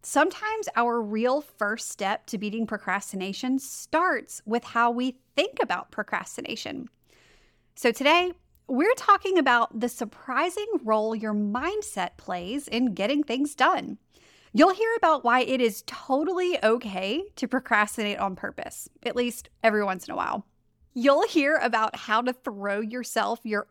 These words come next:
own personal anti-procrastination pep rally. And finally,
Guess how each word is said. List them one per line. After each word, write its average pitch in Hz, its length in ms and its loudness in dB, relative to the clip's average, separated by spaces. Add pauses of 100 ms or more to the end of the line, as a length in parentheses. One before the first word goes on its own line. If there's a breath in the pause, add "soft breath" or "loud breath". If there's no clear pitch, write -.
own 214 420 -4 (100)
personal 415 640 0 (120)
anti-procrastination 226 1500 -4
pep 180 220 -12
rally. 330 300 -2 (640 soft breath)
And 302 160 2
finally, 294 640 0